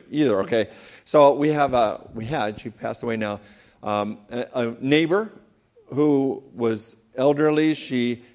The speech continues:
had her family kind of abandoned her. It was just a horrible situation from being an old person left alone. Um, our family, you know, Lori made it a purpose that every, you know, once a month we'd have somebody for dinner, and we ran out of all the somebodies that we knew.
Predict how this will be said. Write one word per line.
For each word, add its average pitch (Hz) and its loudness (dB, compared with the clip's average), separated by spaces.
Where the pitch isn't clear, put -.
had 131 -2
her 139 2
family 165 2
kind 147 -4
of 135 -4
abandoned 143 -2
her. 139 2
It - 2
was 131 0
just 143 -4
a 120 2
horrible 170 4
situation 131 -6
from 110 -8
being 135 0
an 131 0
old 135 2
person 131 -2
left 120 -4
alone. 139 -2
Um, 117 0
our 156 6
family, 147 0
you 127 -4
know, 127 2
Lori 131 4
made 139 -2
it 127 -6
a 120 -6
purpose 135 -6
that 120 -2
every, 143 2
you 135 -4
know, 127 2
once 143 2
a 160 -2
month 147 -2
we'd 131 -2
have 135 0
somebody 165 2
for 135 -2
dinner, 135 0
and 120 -4
we 123 0
ran 131 2
out 147 -2
of 135 0
all 135 2
the 131 -4
somebodies 139 -4
that 127 -4
we 131 -4
knew. 139 0